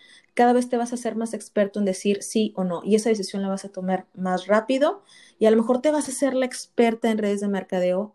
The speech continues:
en una sola cosa, que eso es lo más importante.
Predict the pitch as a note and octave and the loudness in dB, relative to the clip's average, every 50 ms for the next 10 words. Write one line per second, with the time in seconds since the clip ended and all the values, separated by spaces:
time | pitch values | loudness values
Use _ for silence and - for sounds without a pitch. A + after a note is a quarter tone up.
0 | _ _ - - G3+ G3 G3+ G3+ G3+ - A3+ A3+ A3+ A3+ A3+ A#3 A3+ A3+ - - | _ _ -4 -2 0 0 0 0 2 2 4 4 4 2 0 -2 -2 -4 -6 -4
1 | G#3 G3+ G3 F#3+ F#3+ F#3+ - _ _ _ _ _ - F#3 F3 F3 - - - _ | -2 0 0 0 -2 -6 -8 _ _ _ _ _ -2 -2 -2 -4 -8 -16 -18 _
2 | _ _ _ _ _ - G3 G3 G3 G#3 G3+ G3 G#3+ G#3+ G#3+ G#3 G#3 G#3+ G#3 - | _ _ _ _ _ -4 -2 -2 0 0 0 0 2 4 4 4 4 2 0 -2
3 | - - G#3+ G#3 G3+ G3 G3+ G3 F#3 - - F3+ F3 G3 - - - - | -2 0 0 2 2 0 0 -2 -2 -2 -4 -6 -6 -6 -8 -12 -14 -14